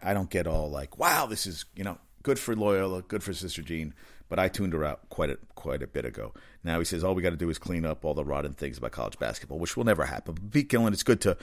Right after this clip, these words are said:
wish for things, but those things will not happen. Yeah, Matt Harvey thinks it's gonna be a lot of fun. Hey,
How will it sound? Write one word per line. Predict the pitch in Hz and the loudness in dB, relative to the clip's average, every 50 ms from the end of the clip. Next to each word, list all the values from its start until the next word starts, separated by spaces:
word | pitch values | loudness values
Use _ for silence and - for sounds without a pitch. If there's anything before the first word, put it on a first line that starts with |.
| - - - | -6 0 6
wish | - 113 107 - | 8 8 8 8
for | - 107 | 4 2
things, | 90 - 98 90 87 87 85 82 - - | 2 4 4 4 4 2 0 -2 -6 -4
but | - 80 80 - - - - - - - - - | 0 0 0 0 -2 -12 -20 -20 -20 -14 -4 -2
those | 87 82 - - | 0 0 0 0
things | 73 71 - | -2 -2 -2
will | 69 | -4
not | 64 60 - | -4 -4 -4
happen. | - 58 55 - - - - - - - - _ - - - - - - - - - - - - - - - - - - - - - - - - - - - - - - - - - - - - - - - - - - - - - - - - | -6 -6 -8 -8 -8 -8 -8 -10 -14 -20 -20 _ -20 -20 -20 -20 -20 -20 -20 -20 -20 -20 -20 -20 -20 -20 -20 -20 -20 -20 -20 -20 -20 -20 -20 -20 -20 -20 -20 -20 -20 -20 -20 -20 -20 -20 -20 -20 -20 -20 -20 -20 -20 -18 -20 -20 -20 -16 -8 -4
Yeah, | 139 147 131 - - - - | -2 -2 -2 -4 -6 -8 -2
Matt | 95 110 120 | 0 2 4
Harvey | 120 131 131 120 123 | 6 6 6 4 4
thinks | - 131 117 104 | 2 0 0 0
it's | 107 | 0
gonna | 110 117 117 | 0 2 2
be | 110 120 | 4 4
a | 117 | 6
lot | 120 123 | 6 6
of | 120 | 4
fun. | - 143 143 139 117 | 4 4 4 4 4
Hey, | 104 123 131 120 - | 4 4 2 2 0